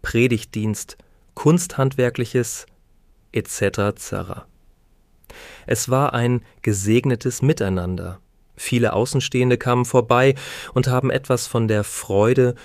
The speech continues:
und dem Glauben gespürt, die entsteht, wenn tansanische und deutsche junge Christen Gott gemeinsam dienen. Es gab am Rande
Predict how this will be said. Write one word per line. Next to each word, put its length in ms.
und 140
dem 160
Glauben 420
gespürt, 760
die 80
entsteht, 520
wenn 160
tansanische 800
und 200
deutsche 360
junge 240
Christen 580
Gott 360
gemeinsam 720
dienen. 400
Es 180
gab 220
am 140
Rande 460